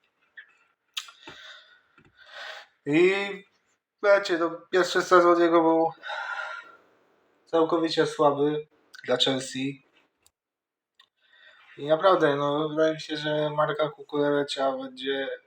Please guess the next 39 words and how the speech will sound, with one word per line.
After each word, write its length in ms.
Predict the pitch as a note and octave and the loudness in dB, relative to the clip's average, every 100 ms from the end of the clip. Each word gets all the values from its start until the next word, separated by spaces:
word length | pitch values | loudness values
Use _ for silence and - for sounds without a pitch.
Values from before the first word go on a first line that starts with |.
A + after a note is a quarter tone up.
| _ _ _ _ _ _ _ _ _ - | _ _ _ _ _ _ _ _ _ 2
<coughs> 220 | - - | 4 4
ja 140 | D3+ C3+ | 2 2
cię, 180 | - | -2
chyba 280 | - D3 D#3 | -6 0 4
go, 180 | D#3 E3 | 6 4
i 100 | E3 | 4
tak 160 | F3+ D#3 | 2 4
go 100 | D#3+ | 2
zostawimy, 500 | D3 D3 D3 D3 C#3 | 6 4 4 -2 -2
bo 120 | C3+ C3 - _ _ _ _ _ _ _ _ - - - - _ _ | -2 -4 -6 _ _ _ _ _ _ _ _ -12 -12 -12 -16 _ _
nie 80 | C#3+ | -6
wiem, 80 | - | -6
czy 120 | C#3 | -6
ktoś, 200 | C#3+ C3 | -8 -10
bo 120 | C3+ | -6
taki 260 | C#3 C3+ C3+ | -6 -4 -6
słodzić 280 | C#3+ C3+ | -4 -4
będzie 220 | C3+ C3+ C3 | -4 -4 -4
go 80 | |
chciał, 340 | C3+ - C#3+ - | -8 -6 -4 -4
po 140 | - | -6
pierwsze. 440 | C3 C3 - D3+ D#3 | -10 -8 -4 -4 -4
Po 60 | C#3+ | -6
drugie, 480 | C3 C#3+ C#3+ C#3+ C#3 - _ _ - - - - _ - - _ _ _ _ _ _ | -4 -2 2 0 -2 -8 _ _ -14 -10 -10 -12 _ -16 -16 _ _ _ _ _ _
no, 420 | B2+ C3 C3+ C3+ B2+ - - _ - _ _ _ _ _ _ - - - _ _ _ | -8 -4 -2 -2 -4 -6 -12 _ -20 _ _ _ _ _ _ -18 -16 -18 _ _ _
trzeba 280 | - D#3+ D#3+ | 6 8 8
go 100 | D#3 | 6
po 120 | D3+ | 2
prostu 220 | D3 D3+ | -2 -2
zostawić 600 | C#3+ C#3+ D3 C3+ A#2+ - | -2 0 6 6 4 -4
i 80 | - | -14
tyle, 240 | B2+ A#2 | -8 -6
może 240 | A2+ A#2 A#2 | -4 -6 -6
drugi 200 | B2 A#2+ | -6 -8
sezon 240 | A#2+ A#2+ | -8 -10
będzie 180 | A#2+ A#2 | -8 -6
dla 120 | A#2 | -4
niego 240 | A#2 A#2 A#2+ | -4 -2 0
lepszy. 400 | A2+ - - | 0 -4 -10